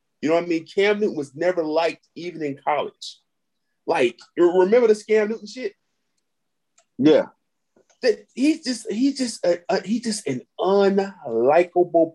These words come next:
Speaker 1: person.
Speaker 2: Listen,
Speaker 1: Him,
Speaker 2: fam.
Speaker 1: Baker
Speaker 2: I
Speaker 1: Mayfield, it's that mold of quarterback they just don't fucking like, no matter what.
Speaker 2: Real quick, I wanna go down memory lane 'cause I have been abused. I have literally been abused being a Cam Newton
Speaker 1: Uh-huh.
Speaker 2: fan.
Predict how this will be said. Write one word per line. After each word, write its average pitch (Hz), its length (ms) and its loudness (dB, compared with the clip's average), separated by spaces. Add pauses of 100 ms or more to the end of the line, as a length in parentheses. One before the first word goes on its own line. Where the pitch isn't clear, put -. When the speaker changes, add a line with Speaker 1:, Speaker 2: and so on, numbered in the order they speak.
Speaker 1:
person. - 480 -2 (360)
Speaker 2:
Listen, 208 460 8
Speaker 1:
Him, 202 80 -2
Speaker 2:
fam. 120 300 2 (720)
Speaker 1:
Baker 196 480 4
Speaker 2:
I - 20 -6
Speaker 1:
Mayfield, 190 840 -2
it's 202 220 -4
that 190 260 -2
mold 202 440 2
of 226 100 -4 (160)
quarterback 208 500 -8
they 208 140 -14
just 214 360 -14
don't 240 160 -8 (140)
fucking 247 320 -4
like, 269 200 -4
no 214 120 0
matter 220 200 -2
what. - 320 -2
Speaker 2:
Real 156 280 2
quick, 117 380 0 (280)
I 127 80 2
wanna 135 240 0
go 127 200 4
down 120 260 2
memory 120 280 -6
lane 113 180 -4
'cause 113 200 -14
I 233 200 2
have 156 160 0
been 127 180 -4
abused. 110 580 0
I 175 140 4
have 123 160 2
literally 156 420 2
been 127 200 -4
abused 101 600 -4
being 104 200 -2
a 92 60 -6
Cam 107 300 -4
Newton 110 180 0
Speaker 1:
Uh-huh. 147 120 2
Speaker 2:
fan. 87 160 -8